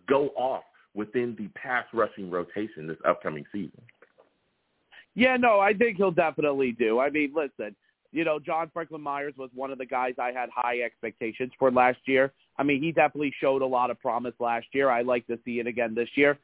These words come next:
Speaker 2: I think he's gonna definitely fit in Robert Saleh's defense. But like I said, Joe, one last thing before, before I know you let me go. Have you ever
Speaker 1: Mm-hmm.
Speaker 2: gotten a chance to watch the, um, the Flight episodes?
Speaker 1: I watched a little bit of it.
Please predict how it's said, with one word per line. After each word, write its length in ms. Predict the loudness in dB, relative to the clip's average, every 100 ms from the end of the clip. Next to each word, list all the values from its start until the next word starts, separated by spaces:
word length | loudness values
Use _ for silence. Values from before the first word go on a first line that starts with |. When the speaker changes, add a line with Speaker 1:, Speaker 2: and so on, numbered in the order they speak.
| _ _
Speaker 2:
I 160 | 2 2
think 220 | 0 -10
he's 140 | -10 -8
gonna 160 | -6
definitely 400 | -4 -6 -6 -10 -8
fit 120 | -8
in 100 | -4
Robert 320 | -4 -4 -6
Saleh's 320 | -4 -2 -4 -4
defense. 400 | -4 -2 -2 -2 -6 -18 -20 _ 2
But 240 | 2 4
like 240 | 2 2 0
I 120 | -4
said, 220 | -4 -4 -2
Joe, 260 | 0 0 -2
one 160 | -4
last 240 | -2 -4 -4
thing 160 | -8
before, 440 | -8 -6 -2 0 -2 -4
before 360 | -4 -2 -2
I 180 | -2 -4
know 140 | -4
you 240 | -6 -6 -6
let 200 | -6 -6
me 60 |
go. 340 | 0 4 4 2 _ -20 _ _
Have 220 | 0 2 2
you 220 | -2 0
ever 160 | 0
Speaker 1:
Mm-hmm. 80 | 0
Speaker 2:
gotten 240 | 2 0 -4
a 40 | -8
chance 320 | -8 -6 -8 -8 -8
to 80 | -2
watch 240 | 0 0 0 -4
the, 180 | 0 0
um, 180 | 0 -2
the 80 | -6 0
Flight 260 | 2 2
episodes? 600 | 0 -2 -6 -2 -2 -2 -8 _ _ _ _ _ _ _ _ _ _ _ _ 0
Speaker 1:
I 80 | 0
watched 220 | 0 -2
a 60 | 0
little 220 | 0 -2
bit 140 | -4
of 180 | -8 -10
it. 140 | -16